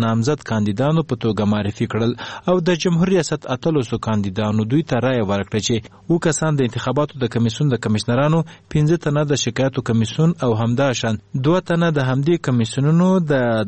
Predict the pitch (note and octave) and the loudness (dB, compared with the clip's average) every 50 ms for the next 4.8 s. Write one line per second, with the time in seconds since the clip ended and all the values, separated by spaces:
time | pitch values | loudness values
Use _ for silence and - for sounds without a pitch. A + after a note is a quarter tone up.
0 | G2 A#2+ A#2+ A2+ A#2 B2+ - D3 B2 A#2+ - - D#3 D#3+ E3 D#3 C3 B2 A2+ A2+ | -2 -2 -2 0 0 0 0 0 0 0 0 0 0 0 0 0 0 0 0 0
1 | A2+ A2 - - D3+ D#3 C#3 G#2+ - - - - C#3+ C#3+ B2 A#2 G#2+ G#2 G2+ G#2 | 0 -2 -2 -2 0 0 0 -2 -4 -8 -4 0 0 0 2 2 0 2 0 0
2 | G#2 A2 - B2+ A2 - - C3+ C#3+ D3+ - - - - - - - - - - | -2 -2 -2 -2 -4 -2 0 0 2 0 0 -4 -10 -18 -14 -12 -12 -12 -12 -10
3 | - D#3 D#3 E3+ F3 F3+ F#3 F3+ E3+ - G#3 F#3 G3+ G3+ F3 F#3+ F3+ E3+ D3+ C#3+ | -4 0 2 2 2 2 0 0 -2 -4 -2 0 0 0 2 2 2 2 0 0
4 | D3 C3+ - D3 C#3+ D#3 - - D#3 C#3 - D#3 D3 C#3 - - | -4 -4 -4 -2 0 0 0 0 -2 -2 0 0 -2 -2 0 -2